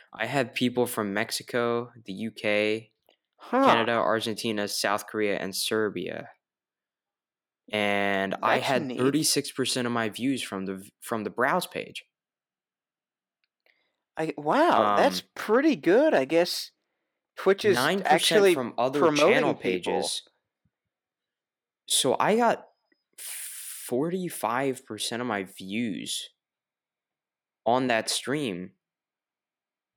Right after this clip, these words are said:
Speaker 1: from people that found me through other parts of Twitch.
Speaker 2: That's pretty incredible, actually.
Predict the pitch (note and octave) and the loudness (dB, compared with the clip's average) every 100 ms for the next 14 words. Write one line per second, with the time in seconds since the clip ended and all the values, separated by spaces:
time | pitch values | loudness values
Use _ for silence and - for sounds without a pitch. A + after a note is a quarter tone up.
0 | _ - A#2+ G#2 - - D3+ D3 C#3+ B2 | _ -6 -4 -4 -8 -6 -6 0 2 2
1 | G2+ - _ - G2+ - B2 A#2+ B2 A2+ | 0 -8 _ -6 -4 -4 -4 -2 -2 -4
2 | G#2+ G#2+ - G2+ G2+ F#2+ - - A2+ - | -6 -6 -2 0 -2 -4 -8 -6 -4 -6
3 | E2 - - - - - - _ _ _ | -12 -12 -12 -10 -10 -12 -14 _ _ _
4 | _ _ - _ _ _ _ _ _ - | _ _ -20 _ _ _ _ _ _ -20
5 | _ _ _ - C#3 B3+ - D#4+ A#3+ D3+ | _ _ _ 6 6 6 0 0 2 0
6 | C3+ D#3 F#3+ B3 A2+ A1+ - - - G1+ | 0 2 2 4 4 2 0 -6 -6 -6
7 | - D3+ | -8 -10